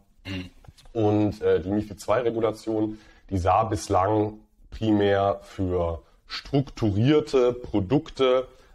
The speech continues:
Speaker 2: eine kit-Pflicht vor, Key Information Document Pflicht. Also das waren Dokumente, auf denen, ja, sehr standardisierte Informationen enthalten waren,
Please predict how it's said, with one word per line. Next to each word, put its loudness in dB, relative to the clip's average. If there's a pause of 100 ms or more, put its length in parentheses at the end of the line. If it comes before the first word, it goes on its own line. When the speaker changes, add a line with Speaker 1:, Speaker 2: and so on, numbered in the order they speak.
Speaker 2:
eine 0
kit-Pflicht -4
vor, 0
Key -4
Information -2
Document -2
Pflicht. -4 (400)
Also -4
das -4
waren 0
Dokumente, 0 (460)
auf -2
denen, 0 (920)
ja, -8 (180)
sehr 0
standardisierte -2
Informationen -4
enthalten -4
waren, 0